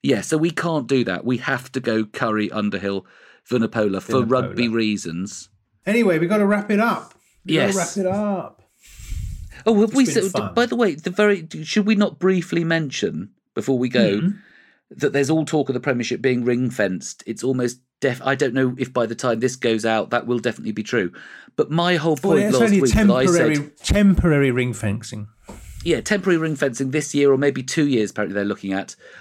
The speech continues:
Speaker 1: But the R F U
Speaker 2: Hmm.
Speaker 1: could be against it, by the way. I read an article in The Guardian saying it, um, there could be a problem with it because, uh, you know, it, they, they see it as, as it'll be too cosy or something.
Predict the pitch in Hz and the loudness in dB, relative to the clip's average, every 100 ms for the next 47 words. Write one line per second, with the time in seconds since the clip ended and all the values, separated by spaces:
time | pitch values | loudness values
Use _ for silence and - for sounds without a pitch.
0 | - 156 147 - - 139 143 135 131 113 | -4 0 0 -2 -6 0 2 2 2 0
1 | 139 131 - 131 - 120 120 123 107 - | -2 -2 -6 -6 -2 -2 0 -4 -6 -8
2 | - 95 92 92 101 113 107 107 104 - | -6 -4 -2 -2 -2 -4 -4 -4 -6 -8
3 | 101 101 110 104 95 82 82 98 92 92 | -8 -6 -4 -4 -6 -10 -10 -6 -4 -6
4 | - 98 - - - 98 92 90 - _ | -4 -6 -6 -16 -6 -6 -4 -10 -16 _
5 | _ _ _ - 107 - 135 127 117 107 | _ _ _ -4 -4 -2 -4 -2 -2 -2
6 | - 113 104 95 92 90 - - - 87 | -4 -4 -4 -6 -6 -6 -8 -12 -8 -8
7 | - - _ - 104 101 98 - - - | -10 -18 _ -8 -2 0 -2 -6 -20 -20
8 | - _ _ _ _ - 110 85 - 117 | -20 _ _ _ _ -4 -2 -2 -2 -4
9 | - - - 69 71 113 101 - _ - | -4 -20 -20 -20 -4 -2 -2 -10 _ -4
10 | 104 101 120 104 107 98 - 107 101 - | -2 0 -2 -2 -2 -10 -8 -6 -6 -10
11 | - 104 101 101 120 107 113 104 98 85 | -10 -8 -6 -6 -4 -4 -2 -2 -2 -6
12 | 85 76 | -6 -6